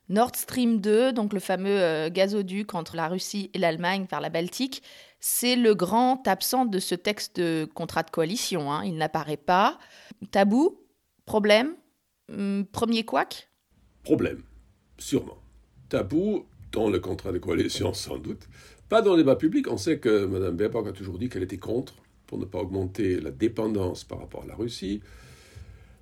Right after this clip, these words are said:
Speaker 2: Mais elle sait aussi que l'Allemagne, surtout si l'Allemagne veut basculer vers une économie beaucoup plus verte, a besoin d'énormément d'énergie, plus ou moins propre. Alors, on arrête les centrales nucléaires, ok. On veut sortir du charbon le plus rapidement possible,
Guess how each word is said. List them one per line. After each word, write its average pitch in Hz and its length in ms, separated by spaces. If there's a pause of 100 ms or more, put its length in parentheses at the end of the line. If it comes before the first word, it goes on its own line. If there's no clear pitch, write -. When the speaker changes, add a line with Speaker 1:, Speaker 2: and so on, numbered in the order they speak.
Speaker 2:
Mais 190 160
elle 190 80
sait 175 160
aussi 160 420
que 135 140
l'Allemagne, 110 840
surtout - 1080
si 151 160
l'Allemagne 120 400
veut 104 140
basculer 110 560
vers 123 340
une 139 80
économie 117 440
beaucoup 110 260
plus 113 180
verte, 101 420
a 92 120
besoin 98 400
d'énormément 127 1300
d'énergie, 104 800 (180)
plus 104 300
ou - 20
moins 85 220
propre. - 340 (220)
Alors, 120 260
on 143 140
arrête 165 300
les 143 80
centrales 123 400
nucléaires, 117 540 (120)
ok. 82 240 (680)
On 135 120
veut 165 120
sortir 147 360
du 135 100
charbon 131 380
le 120 80
plus 123 140
rapidement 113 360
possible, 110 400